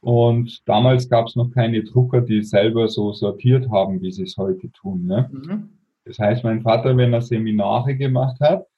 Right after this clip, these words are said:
Speaker 1: ähm, durfte ich dann als Kind die Unterlagen, er hat also jede Seite einer Mappe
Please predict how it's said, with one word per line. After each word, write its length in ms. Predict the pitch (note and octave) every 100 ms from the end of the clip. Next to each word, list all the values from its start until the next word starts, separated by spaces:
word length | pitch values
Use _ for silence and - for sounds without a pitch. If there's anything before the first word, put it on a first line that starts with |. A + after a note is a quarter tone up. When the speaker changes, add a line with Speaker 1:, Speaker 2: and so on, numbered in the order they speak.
| - _ _
Speaker 1:
ähm, 500 | - A#2 A#2 A#2 A#2+
durfte 360 | A2+ B2+ C#3 A2
ich 240 | A#2+ D#3+
dann 240 | - C#3+ C#3+
als 420 | - G#2+ G#2+ -
Kind 480 | - C#3 F#3 G#3+ - _ _ _ _
die 260 | A2 A2+ A#2+
Unterlagen, 680 | D#3+ F#3 D3 G#2+ G2 B2+ C#3+
er 200 | A#2 A2
hat 140 | A#2
also 340 | A2 G#2+ G#2+ -
jede 520 | A2+ G#2 A2 C#3 C#3
Seite 760 | B2 - G2+ A2+ C3+ D#3+ D#3 -
einer 440 | A2+ A2+ A#2 A2 G#2
Mappe 680 | F#2+ G2+ - D3+ D#3+ F3